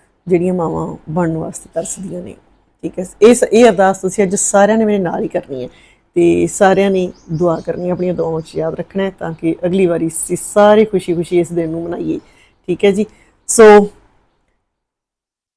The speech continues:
ਅਹ, ਮਿਲਾਂਗੇ ਫਿਰ ਆਪਾਂ ਅਗਲੀ ਕਿਸੇ ਵੀਡੀਓ 'ਚ ਹੋਰ ਸੋਹਣਾ ਜਿਹਾ ਟੌਪਿਕ ਲੈ ਕੇ, ਤੇ ਤੁਸੀਂ, ਅਹ, ਆਪਣਾ ਟੌਪਿਕ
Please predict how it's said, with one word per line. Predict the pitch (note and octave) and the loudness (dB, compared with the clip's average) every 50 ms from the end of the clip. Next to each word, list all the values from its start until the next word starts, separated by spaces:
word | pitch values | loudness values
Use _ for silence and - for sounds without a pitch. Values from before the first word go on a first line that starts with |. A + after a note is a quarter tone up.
| _ _ _ _ - | _ _ _ _ 0
ਅਹ, | G#3+ G#3 G3+ G3 G3 G3 F#3+ | 2 4 4 4 4 4 4
ਮਿਲਾਂਗੇ | G#3 A3 A3+ A#3 A3+ A3+ A#3 | 6 6 8 8 6 6 4
ਫਿਰ | A#3 A#3+ A3+ | 4 6 4
ਆਪਾਂ | A3 G#3+ A3 A#3 A3 A3 A3 A3 - - | 4 4 4 2 2 2 0 -2 -2 -2
ਅਗਲੀ | G3 F3+ F#3 F#3 F3 | 0 2 2 2 0
ਕਿਸੇ | F3+ F3+ - F#3+ | 0 0 0 0
ਵੀਡੀਓ | F3 F#3 G3+ G3 G#3+ G3+ | 2 2 2 2 2 2
'ਚ | G3+ G3+ - - - - _ - | 2 0 -6 -14 -16 -16 _ 0
ਹੋਰ | G3 G3 G3 G3+ F#3 | 2 4 4 2 0
ਸੋਹਣਾ | - - F3+ F#3 F#3+ | -2 -4 -4 -2 -2
ਜਿਹਾ | F#3+ F#3+ | -2 -2
ਟੌਪਿਕ | G3+ F3+ E3 - D#3 F3 | -4 -4 -4 -6 -8 -6
ਲੈ | E3+ D#3+ D#3+ | -4 -4 -4
ਕੇ, | - E3+ F3 E3+ - _ _ _ _ _ _ _ _ | -2 -2 -2 -2 -4 _ _ _ _ _ _ _ _
ਤੇ | F3+ F3 E3+ | 0 0 0
ਤੁਸੀਂ, | - E3+ - - F3+ F3 F3 E3+ E3+ E3 | 0 -4 -4 -2 -2 0 0 -2 -4 -6
ਅਹ, | - - _ - F3 E3 D#3 D3+ D3+ C3+ - - - - - - _ _ _ _ _ _ _ _ _ _ _ _ _ _ _ _ _ _ _ | -8 -14 _ -4 -2 -2 -2 -2 -4 -6 -8 -10 -10 -12 -16 -18 _ _ _ _ _ _ _ _ _ _ _ _ _ _ _ _ _ _ _
ਆਪਣਾ | D3+ D#3+ E3 E3 | -8 -6 -6 -4
ਟੌਪਿਕ | D#3 D#3 D#3+ D#3 - D#3 | -4 -4 -4 -4 -6 -8